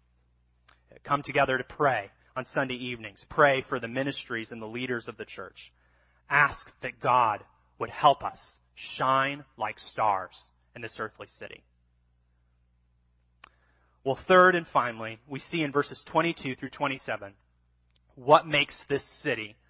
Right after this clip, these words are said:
the city of God. It is God's city.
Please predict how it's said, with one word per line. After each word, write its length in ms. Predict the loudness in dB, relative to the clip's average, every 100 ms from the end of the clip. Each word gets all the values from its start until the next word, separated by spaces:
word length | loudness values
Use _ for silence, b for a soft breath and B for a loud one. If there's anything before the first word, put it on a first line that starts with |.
| _
the 80 | -16 -14 -2
city 320 | -2 -2 -8 _ -14
of 140 | -6
God. 360 | -2 0 -2 -10 _ _ _ _ _ _ _ _ -6
It 160 | -2 0
is 280 | 0 -4 -12 -20 _ _ _
God's 300 | 0 2 2 -4
city. 260 | -10 -10